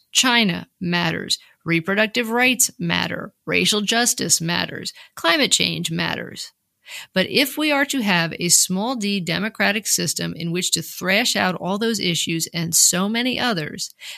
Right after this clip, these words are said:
the Constitution has to matter more than any, more than all of that. No matter what happens in any given election, the Constitution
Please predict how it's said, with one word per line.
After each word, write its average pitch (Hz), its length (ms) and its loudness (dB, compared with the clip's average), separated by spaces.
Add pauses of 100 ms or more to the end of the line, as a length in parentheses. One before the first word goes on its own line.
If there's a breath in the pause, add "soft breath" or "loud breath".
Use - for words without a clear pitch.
(120)
the 190 100 0
Constitution 220 920 0 (200)
has 226 440 2
to 254 100 2
matter 208 340 4
more 170 460 0 (100)
than 180 220 0
any, 175 460 0 (280 soft breath)
more 175 200 0
than 180 160 0 (100)
all 160 580 2
of 156 200 -4
that. - 480 -2 (760)
No 165 100 0
matter 170 260 2
what 185 240 2
happens 208 500 0
in 170 200 -4
any 196 320 2
given 208 320 2
election, 170 520 0 (260 loud breath)
the 165 100 -4
Constitution 180 960 0